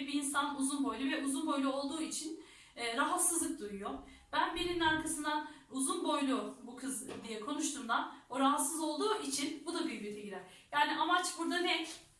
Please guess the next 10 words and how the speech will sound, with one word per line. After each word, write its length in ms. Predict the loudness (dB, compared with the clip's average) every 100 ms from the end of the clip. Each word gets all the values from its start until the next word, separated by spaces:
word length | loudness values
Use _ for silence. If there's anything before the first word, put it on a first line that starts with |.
| _ -12
Hoşlanmadığı 720 | -2 0 4 6 6 6 0 -2
şekilde 400 | -4 -6 -10 -10
konuşmak. 480 | -10 -10 -8 -10 -12 -20 -20 -20 -20 _ _ -20 -20 -20 -20 -18
Evet. 220 | -16 -16 -20 -20 _ _ _ -20 -20 -20 -20 _ _ _ _ _ -20 -20 -20 -10
Evet. 380 | 0 0 0 -8 -18 -20 _ -20 -20 -20 -10
Bu 60 | 0 2 4
şeyin, 300 | 2 0 -10 -14 -12
e, 380 | -6 -4 -2 -4
gerçek 680 | -6 -4 2 4 4 0 0
olması 680 | 0 0 0 0 0 -4